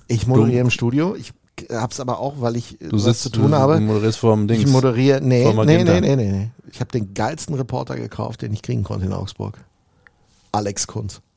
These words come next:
Speaker 2: Echt?
Speaker 1: Ja. Das
Speaker 2: Kommentiert
Speaker 1: wird eine,
Speaker 2: der das nicht?
Speaker 1: ja, nee,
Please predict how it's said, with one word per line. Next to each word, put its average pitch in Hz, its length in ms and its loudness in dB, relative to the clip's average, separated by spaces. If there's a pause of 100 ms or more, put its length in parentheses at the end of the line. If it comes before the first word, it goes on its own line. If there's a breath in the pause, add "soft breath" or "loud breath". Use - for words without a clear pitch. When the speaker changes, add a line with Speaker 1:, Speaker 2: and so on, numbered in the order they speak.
(100)
Speaker 2:
Echt? - 460 0
Speaker 1:
Ja. - 120 -6 (520)
Das 107 140 -4
Speaker 2:
Kommentiert 110 380 4
Speaker 1:
wird - 20 4
eine, 160 80 6
Speaker 2:
der 165 80 4
das 165 100 0
nicht? 208 140 0
Speaker 1:
ja, - 220 0 (160)
nee, 160 280 -2